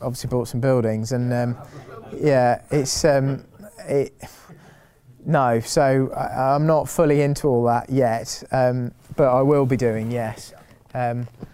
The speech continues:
hopefully, um, that will start towards the end of the year as I've got, um, I'm able to refinance. I've had to put some cash into some purchases recently,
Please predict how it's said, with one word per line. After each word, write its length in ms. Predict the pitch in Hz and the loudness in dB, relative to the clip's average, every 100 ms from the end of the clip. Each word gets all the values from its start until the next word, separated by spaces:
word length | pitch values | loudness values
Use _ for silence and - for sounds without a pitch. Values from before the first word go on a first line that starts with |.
| - - - - - | -20 -20 -20 -20 -4
hopefully, 680 | 143 123 - 123 117 110 120 | -2 -2 -2 -2 -2 -2 -4
um, 180 | 117 | -6
that 180 | 117 123 | -4 -2
will 80 | 107 | -2
start 520 | - - 127 113 - | -6 -2 0 0 -4
towards 320 | - 123 113 | -10 -6 -6
the 100 | 123 | -4
end 140 | 123 117 | -6 -6
of 80 | 110 | -4
the 80 | |
year 320 | 123 123 117 117 | -2 -2 0 -2
as 320 | 113 - - | -4 -8 -14
I've 200 | - 107 - | -14 -12 -2
got, 180 | 123 - - - - - - - | -2 -2 -18 -20 -20 -18 -16 -6
um, 500 | 120 120 117 113 117 - _ _ _ - | -2 -2 -2 -4 -10 -14 _ _ _ -2
I'm 100 | 131 | 0
able 220 | 120 120 | 0 -2
to 120 | - | -2
refinance. 560 | 123 123 - 123 117 - | -2 -2 -2 -4 -4 -4
I've 100 | 127 | -6
had 120 | 120 | -6
to 60 | |
put 160 | - 135 | -8 -10
some 140 | - | -8
cash 340 | - 127 117 - | -6 -6 -6 -8
into 300 | 113 - 110 _ | -8 -8 -12 _
some 260 | - 127 107 - - | -8 -6 -6 -10 -10
purchases 580 | - 123 113 120 120 107 | -2 -2 -2 -8 -8 -4
recently, 500 | 127 117 - 113 110 | -2 -2 -8 -12 -14